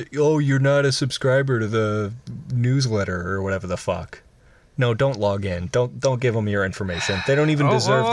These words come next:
Speaker 1: the time.
Speaker 2: there we go.
Speaker 1: Oh! Oh. <laughs> You should have screenshotted it while it was there.
Speaker 2: Ah, come on.
Speaker 1: His,
Speaker 2: Hold on,
Speaker 1: his
Speaker 2: hold on.
Speaker 1: phone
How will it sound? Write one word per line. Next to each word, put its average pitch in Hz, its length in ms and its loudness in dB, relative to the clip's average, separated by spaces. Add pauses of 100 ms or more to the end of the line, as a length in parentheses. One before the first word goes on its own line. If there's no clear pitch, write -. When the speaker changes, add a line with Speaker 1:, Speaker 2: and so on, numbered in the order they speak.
Speaker 1:
the 185 40 -2
time. - 100 0
Speaker 2:
there 185 100 4
we 160 100 0
go. 131 180 2
Speaker 1:
Oh! 269 360 6 (300)
Oh. 101 1300 2 (280)
<laughs> - 40 -12
You 151 120 -2
should 165 180 2
have 135 80 2
screenshotted 123 760 0
it 95 120 2
while 110 200 4
it 110 40 2
was 101 120 -2
there. 107 360 2 (260)
Speaker 2:
Ah, 185 1200 4
come 196 240 2
on. 156 380 2
Speaker 1:
His, 135 160 0
Speaker 2:
Hold 147 100 0
on, 131 160 -2
Speaker 1:
his 135 200 2
Speaker 2:
hold - 100 -4
on. 135 40 -4
Speaker 1:
phone 143 240 2